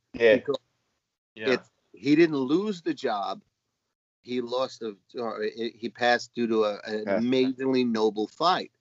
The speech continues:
Speaker 1: Mm-hmm.
Speaker 2: You know, and it would, should be seen as a tribute that they would continue the work that he had started.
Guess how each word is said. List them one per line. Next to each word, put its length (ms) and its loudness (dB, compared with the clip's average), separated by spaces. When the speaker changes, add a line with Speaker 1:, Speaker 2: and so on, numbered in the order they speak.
Speaker 1:
Mm-hmm. 220 0
Speaker 2:
You 80 -2
know, 260 -4
and 120 -4
it 140 -4
would, 160 2
should 320 2
be 140 0
seen 380 -2
as 220 -8
a 60 -10
tribute 580 0
that 160 0
they 140 2
would 200 -2
continue 480 -6
the 100 -8
work 300 -4
that 160 -4
he 160 -8
had 140 -8
started. 500 -8